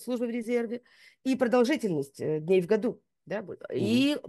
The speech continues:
Speaker 1: п-, продлевает, э, срок срочной службы. Что
Speaker 2: Мгм.
Speaker 1: это значит? Что люди извлекаются из, э, производства, да, из народного хозяйства, из экономики.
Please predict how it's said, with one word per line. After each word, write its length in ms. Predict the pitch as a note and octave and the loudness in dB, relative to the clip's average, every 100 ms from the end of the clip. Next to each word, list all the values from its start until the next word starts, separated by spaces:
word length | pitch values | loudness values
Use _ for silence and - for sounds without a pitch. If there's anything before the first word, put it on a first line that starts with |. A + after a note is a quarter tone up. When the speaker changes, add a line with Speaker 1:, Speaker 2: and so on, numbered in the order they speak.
| - | -2
Speaker 1:
п-, 200 | G3+ E3+ | -2 0
продлевает, 560 | G#3 G3 G3+ B3 B3+ | -2 0 2 0 0
э, 240 | - F#3+ F#3 | -2 -2 -2
срок 260 | F#3 G#3 G#3 | -4 -8 -6
срочной 380 | G3+ F#3+ E3+ | -4 -4 -4
службы. 380 | D3+ - C#3 C#3+ _ - - | -10 -10 -12 -14 _ -20 -18
Что 240 | - A#2+ | -6 0
Speaker 2:
Мгм. 0 | |
Speaker 1:
это 200 | A3 G#3+ | 2 0
значит? 420 | G3 E3 C#3+ E3+ - _ _ | -4 -2 -4 -6 -16 _ _
Что 260 | - G#3+ | -4 2
люди 380 | G3+ G3+ G#3 - - | 2 2 -2 -6 -2
извлекаются 800 | F#3 F3 F#3 G3 F#3+ G#3 - | -2 -2 0 6 6 4 -4
из, 500 | A#3 _ F#3 G#3+ G#3+ _ _ _ _ _ | -8 _ -2 -2 -4 _ _ _ _ _
э, 180 | D3 F3 | 4 4
производства, 720 | E3+ G#3+ F3+ A3 G#3 - D3 | 6 6 6 4 4 -2 -12
да, 260 | D3 F3+ A#3 | -4 -2 0
из 180 | F3 F#3 | -2 -2
народного 400 | F3+ F#3+ F3+ F3 | -2 -2 -2 -4
хозяйства, 580 | F3+ F3 E3+ A#2+ - | -4 2 2 2 -12
из 180 | D#2 - | -14 -10
экономики. 640 | D#3+ F#3 F#3+ G3+ D3+ - - | -4 2 4 4 4 -4 -20